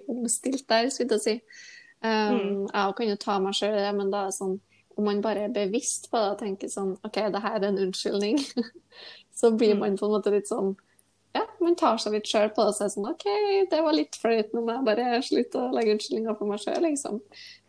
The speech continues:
Speaker 1: Så,
Speaker 2: <laughs>
Speaker 1: ja, helt enig.
Speaker 2: Ja,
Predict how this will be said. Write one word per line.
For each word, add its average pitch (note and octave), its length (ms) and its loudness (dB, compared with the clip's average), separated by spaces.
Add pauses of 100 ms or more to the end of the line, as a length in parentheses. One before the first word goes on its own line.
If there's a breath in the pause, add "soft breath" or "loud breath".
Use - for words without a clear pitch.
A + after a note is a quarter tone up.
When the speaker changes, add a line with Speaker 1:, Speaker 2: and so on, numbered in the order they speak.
Speaker 1:
Så, B3+ 80 -4
Speaker 2:
<laughs> G#3 560 2 (580)
Speaker 1:
ja, G#3+ 140 2 (420)
helt G#3+ 320 -2
enig. G3+ 300 -2 (880)
Speaker 2:
Ja, B3 180 -4